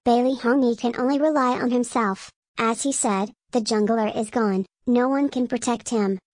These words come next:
There is no one who can be greedy or can help him in Balfu. The only thing he can rely on is himself,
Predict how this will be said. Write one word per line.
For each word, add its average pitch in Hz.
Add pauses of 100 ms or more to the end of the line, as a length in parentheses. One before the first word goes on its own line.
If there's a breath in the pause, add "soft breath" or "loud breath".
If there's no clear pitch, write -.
There 233
is 226
no 226
one 247
who 294
can 294
be 262
greedy 214
or 226
can 240
help 247
him 285
in 240
Balfu. 214 (100)
The 247
only 240
thing 233
he 285
can 294
rely 285
on 240
is 233
himself, 226